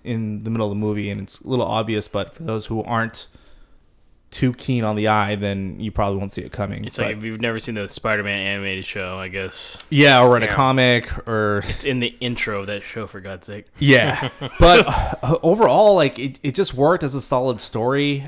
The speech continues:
Speaker 1: Uh, I, I liked the action. What I did saw, what I can talk about is that the, the graphics, the C G worked in this movie. Uh, I felt that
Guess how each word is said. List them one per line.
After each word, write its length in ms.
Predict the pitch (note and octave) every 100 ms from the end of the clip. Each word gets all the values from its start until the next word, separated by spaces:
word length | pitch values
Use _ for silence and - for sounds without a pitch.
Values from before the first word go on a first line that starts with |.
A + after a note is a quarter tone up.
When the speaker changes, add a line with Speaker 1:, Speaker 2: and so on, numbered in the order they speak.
| -
Speaker 1:
Uh, 460 | G#2+ G#2 G2+ F#2+ - _ _ -
I, 280 | A2 G#2+ -
I 120 | A2
liked 320 | A#2+ A#2+ A#2
the 260 | A#2 A#2+ B2 A#2
action. 500 | A#2+ - - D#3 C#3
What 100 | A#2
I 60 | G2+
did 200 | B2+ B2+
saw, 240 | D#3 D3
what 160 | B2+ G#2+
I 60 |
can 240 | - - C3
talk 200 | C3 B2+
about 380 | C3 C3 B2+
is 160 | B2+ A2
that 300 | A#2+ G#2+ -
the, 320 | - A2+ G#2+ G#2
the 100 | A#2+
graphics, 540 | G#2+ A#2+ A#2+ C3 A#2 -
the 80 |
C 240 | A2 C3 A#2
G 180 | A#2 B2
worked 260 | A2 A2
in 80 | A2+
this 200 | A2 -
movie. 520 | A2+ B2 B2 B2+ A#2+ - - - - -
Uh, 380 | A2 G#2+ G#2 -
I 140 | A2
felt 200 | B2+ B2
that 200 | A#2+ -